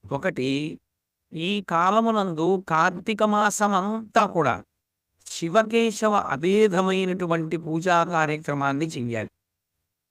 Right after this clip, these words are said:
ఈ నెలలాళ్లే కాదు, యథార్థమునకు ఉపాసనలో ఈ నెలలో మొదలుపెట్టినటువంటి ఈ ఉపాసన ఉత్తరాయణం వేళటికి ఫలించాలి. అది బాగా మనసులో ఫలవంతము కావాలి.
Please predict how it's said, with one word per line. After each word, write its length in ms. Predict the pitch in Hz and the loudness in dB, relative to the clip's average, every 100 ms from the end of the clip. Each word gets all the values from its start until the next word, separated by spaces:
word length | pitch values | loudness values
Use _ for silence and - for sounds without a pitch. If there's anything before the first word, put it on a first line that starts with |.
| _ _ - | _ _ -10
ఈ 180 | 175 208 220 226 233 170 175 | -6 -2 -2 -2 -2 -2 0
నెలలాళ్లే 640 | 202 220 226 233 233 226 220 | 2 2 4 4 4 2 4
కాదు, 240 | 185 147 107 - 101 | 2 2 -2 -6 -8
యథార్థమునకు 760 | 123 170 196 180 190 208 208 202 170 | -2 2 2 2 2 2 0 0 0
ఉపాసనలో 680 | 190 196 190 180 147 131 165 285 _ _ _ _ - | 2 0 0 -2 -2 0 2 0 _ _ _ _ -12
ఈ 180 | 170 170 220 214 | -6 -2 0 2
నెలలో 380 | 170 190 220 233 233 | 2 2 4 4 4
మొదలుపెట్టినటువంటి 1080 | 226 226 220 220 220 220 208 208 208 196 190 190 | 4 4 2 0 0 0 0 0 0 -2 -2 -2
ఈ 80 | 180 160 156 | 0 -2 -4
ఉపాసన 540 | 160 202 220 - 180 139 143 190 170 160 | 2 4 4 2 -2 0 0 -2 -4 -6
ఉత్తరాయణం 680 | - 226 240 233 226 220 214 | 0 2 4 2 0 0 0
వేళటికి 360 | 196 185 185 202 - | 0 -2 -4 -6 -2
ఫలించాలి. 600 | 156 208 202 - 135 113 - | -2 0 -2 -2 -4 -4 -10
అది 120 | 143 139 120 | -8 -4 0
బాగా 460 | 127 160 190 202 208 165 | 0 0 0 0 0 0
మనసులో 480 | 170 185 165 175 233 - _ _ _ _ - | -4 -4 -2 2 0 -2 _ _ _ _ -6
ఫలవంతము 680 | 170 240 254 233 214 196 214 | -4 -2 -2 -4 -4 -4 -4
కావాలి. 380 | 170 156 117 110 | -4 -4 -6 -8